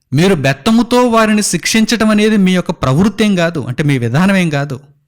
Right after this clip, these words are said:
మీరు అందుకే పుట్టలేదు, పిల్లలను అందుకే కనలేదు. పిల్లలను సరైన మార్గంలో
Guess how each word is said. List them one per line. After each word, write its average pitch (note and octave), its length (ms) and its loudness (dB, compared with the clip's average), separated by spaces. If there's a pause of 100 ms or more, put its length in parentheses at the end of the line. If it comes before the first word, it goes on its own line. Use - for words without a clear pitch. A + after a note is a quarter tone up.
(160)
మీరు B2+ 120 -2
అందుకే C#3 280 -2
పుట్టలేదు, E3 540 -4 (720)
పిల్లలను D#3 360 0
అందుకే D3 300 0
కనలేదు. D3+ 560 -6 (1500)
పిల్లలను B3+ 500 2
సరైన G#3+ 520 0
మార్గంలో F#3 920 0